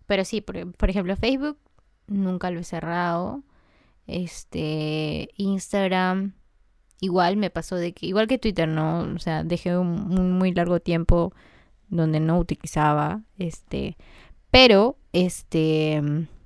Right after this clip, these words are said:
esos tiempos de pandemia sí me pasa de que me gustaría como que dejar de usarlo menos.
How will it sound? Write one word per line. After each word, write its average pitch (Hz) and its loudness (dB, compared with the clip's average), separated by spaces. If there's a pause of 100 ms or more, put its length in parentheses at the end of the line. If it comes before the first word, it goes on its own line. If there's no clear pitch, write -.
(1080)
esos 262 2
tiempos 254 6
de 247 6
pandemia 175 4
sí 208 0
me 202 4
pasa 196 2
de 185 2
que 143 -2
me 165 -2
gustaría 170 -2
como 185 -4
que 165 -4
dejar 175 -2
de 190 0
usarlo 170 0
menos. 160 -6